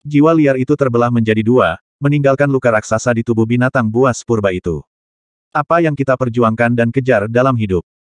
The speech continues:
Pada akhirnya, itu hanya untuk martabat, untuk hubungan kita,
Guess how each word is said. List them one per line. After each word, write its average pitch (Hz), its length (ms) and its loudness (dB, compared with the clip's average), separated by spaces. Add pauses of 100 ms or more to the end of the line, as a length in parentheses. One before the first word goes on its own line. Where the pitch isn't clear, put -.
(100)
Pada 151 240 0
akhirnya, 139 560 -2 (240)
itu 165 240 2
hanya 143 240 2
untuk 131 160 -2
martabat, 110 500 0 (300)
untuk 135 240 0
hubungan 127 320 2
kita, 95 320 -2